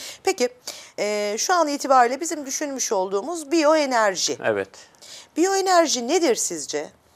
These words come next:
Speaker 2: Biyoenerji insanın vücudundaki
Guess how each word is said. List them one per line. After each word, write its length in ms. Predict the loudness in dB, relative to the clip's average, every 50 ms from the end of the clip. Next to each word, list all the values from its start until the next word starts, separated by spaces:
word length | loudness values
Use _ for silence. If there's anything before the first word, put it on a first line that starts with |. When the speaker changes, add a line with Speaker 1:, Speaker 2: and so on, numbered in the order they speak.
| _ -20 -20 -20 -20 -20 _ _ _ -16
Speaker 2:
Biyoenerji 1040 | -14 -12 -8 -6 -6 -4 -2 -2 -2 -2 -2 -4 -4 -4 -6 -10 -12 -12 -12 -12 -10 -10
insanın 720 | -10 -10 -8 -8 -6 -6 -4 -4 -4 -6 -8 -10 -10 -10 -8
vücudundaki 800 | -6 -4 -4 -2 -2 -4 -4 -4 -4 -4 -4 -6 -10 -12 -12